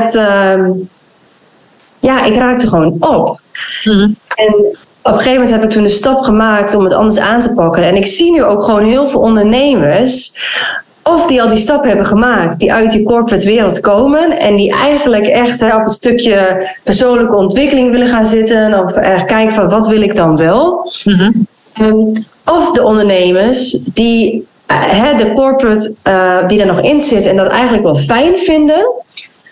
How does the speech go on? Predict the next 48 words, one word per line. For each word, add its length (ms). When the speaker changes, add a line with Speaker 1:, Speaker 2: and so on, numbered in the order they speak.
Speaker 1:
maar 300
toch 240
een 60
stukje 400
aansluiting 680
missen 260
met 100
de 60
eigen 300
transformatie 720
die 120
ze 140
maken. 540
Dus, 280
Speaker 2:
Mhm. 280
Speaker 1:
hè, 220
van, 280
we, 100
ze, 200
ze 120
zijn 260
zelf 240
getransformeerd. 920
Hoe 240
kunnen 260
ze 100
nu 140
hun 120
eigen 300
bedrijf 380
mee 240
transformeren? 640
En 100
dat 80
is 60
natuurlijk 280
best 120
wel 120
pittig 480
als 160
je 60
in 100
een 120
corporate 380
wereld 360
zit, 320
waar 300
het 220